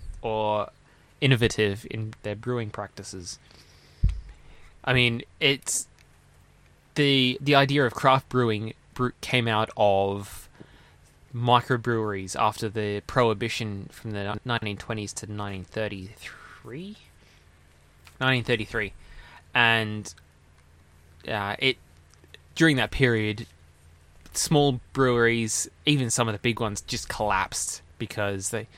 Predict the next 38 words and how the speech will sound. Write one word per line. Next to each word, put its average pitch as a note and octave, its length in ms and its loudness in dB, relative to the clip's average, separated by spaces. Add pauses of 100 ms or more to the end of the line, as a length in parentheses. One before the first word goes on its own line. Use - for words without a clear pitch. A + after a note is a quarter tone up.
(580)
how - 200 -2
could A2 160 -4
they G#2 100 -4
survive G#2 540 -2
when G2 140 -6
no G2 120 -6
one, F#2+ 200 -8 (120)
no B2 180 0
one A2 180 0
was G#2 160 -4
allowed G#2 400 0
to G#2 80 -10
buy G2+ 260 -2
it? F2+ 160 -12 (100)
It - 40 -12
was A2 140 -8
illegal G#2+ 360 -4
to F#2+ 380 -8
purchase - 460 -8
alcohol. G2+ 500 -8 (920)
And, G2+ 640 -4 (1400)
and, B2 200 2
you B2+ 60 2
know, G#2+ 260 -6 (720)
people, - 260 -6 (220)
they, A2+ 340 2
they A2+ 240 4
went G2 180 -2
overseas. A2 640 0 (100)
The C3 60 -6
big D3 200 6
ones C3+ 240 6
went C3 140 4
overseas. B2 580 0
The A2+ 80 -8
little A2+ 220 -2
ones G2+ 260 -2
died, A2+ 500 4